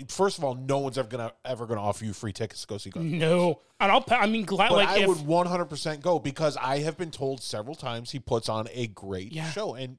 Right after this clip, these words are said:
Speaker 1: hey, that's great. I was not a big, um, Bruce Springsteen fan, but at the time we were producing Steven Van Zandt, who's the
Speaker 2: Mm-hmm.
Speaker 1: guitar player for the E Street Band, his radio show, and we got a chance to go see, to meet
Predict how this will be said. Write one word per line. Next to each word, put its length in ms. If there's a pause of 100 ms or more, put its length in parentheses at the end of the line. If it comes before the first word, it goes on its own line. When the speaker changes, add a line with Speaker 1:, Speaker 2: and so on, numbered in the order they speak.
Speaker 1:
hey, 220
that's 240
great. 180 (340)
I 120
was 200
not 160
a 100
big, 320 (200)
um, 340
Bruce 240
Springsteen 600
fan, 340 (320)
but 120
at 100
the 80
time 400
we 120
were 180
producing 760 (440)
Steven 420
Van 280
Zandt, 360
who's 160
the 160
Speaker 2:
Mm-hmm. 60
Speaker 1:
guitar 280
player 240
for 60
the 120
E 60
Street 280
Band, 340 (280)
his 220
radio 400
show, 400 (380)
and 100
we 80
got 140
a 40
chance 280
to 80
go 120
see, 380 (220)
to 100
meet 240